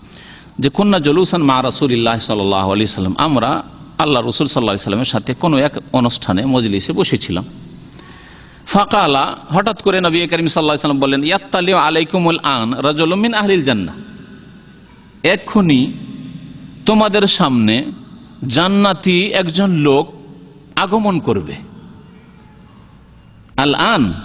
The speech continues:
বলছেন নবী সাল্লাল্লাহু আলাইহি সাল্লাম, "এখন কিছুক্ষণের মধ্যে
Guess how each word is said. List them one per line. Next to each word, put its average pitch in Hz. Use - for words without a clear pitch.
বলছেন 110
নবী 110
সাল্লাল্লাহু -
আলাইহি -
সাল্লাম, 110
"এখন 185
কিছুক্ষণের 202
মধ্যে 135